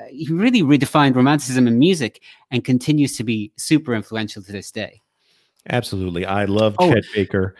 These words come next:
Speaker 2: Go ahead,
Speaker 1: and if
Speaker 2: Matt.
Speaker 1: I can just say one more thing about Chet Baker, which I wanted to make a point, uh, to mention, because we are talking about the West Coast, but Chet
Speaker 2: Mm-hmm.
Speaker 1: Baker was a, was an ambassador of this style of music as well,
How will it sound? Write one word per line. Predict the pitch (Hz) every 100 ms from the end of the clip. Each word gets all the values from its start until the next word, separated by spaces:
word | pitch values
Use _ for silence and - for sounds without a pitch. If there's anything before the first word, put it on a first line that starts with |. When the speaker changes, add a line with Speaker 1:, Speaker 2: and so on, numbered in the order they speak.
| _
Speaker 2:
Go | 151
ahead, | 151 131
Speaker 1:
and |
if | 175
Speaker 2:
Matt. | 196
Speaker 1:
I | 175
can | 170 170
just | - -
say | - 185 151
one | 151
more | 160 147
thing | 220
about | 175 143
Chet | - 151
Baker, | 156 175 139
which | 127
I | 147
wanted | 156 143
to | 143
make | 131 131
a |
point, | - 147 131 - -
uh, | 131 120
to | 113 131
mention, | 139 147 - 113
because | 110 127 113
we | 147
are | 143
talking | 139 135
about | 120 120
the | 120
West | 127 117 -
Coast, | 170 156 -
but | 127
Chet | - 180
Speaker 2:
Mm-hmm. | 180
Speaker 1:
Baker | 165 156 135
was | 123 117
a, | 113 - -
was | 147
an | 143
ambassador | 127 123 175 185 131 120 127
of | 131 113
this | 135
style | - 127 123
of |
music | 120 139 131 123
as | 113
well, | 127 131 127